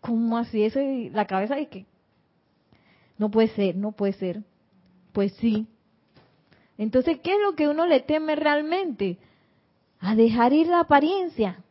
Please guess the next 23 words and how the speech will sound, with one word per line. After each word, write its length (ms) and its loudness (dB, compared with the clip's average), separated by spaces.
a 120 -12
dejar 280 -2
ir 120 0
la 100 -2
ilusión. 800 -4
Y 60 -8
yo 100 -2
creo 120 -6
que 160 0
ya 160 6
para 200 4
estas 240 0
alturas 440 2
es 60 4
de 80 2
que 160 0
como 260 -2
quien 200 -2
dice, 260 0
"Ya, 600 6
vete, 840 8
<laughs> 1000 -8
ya". 680 0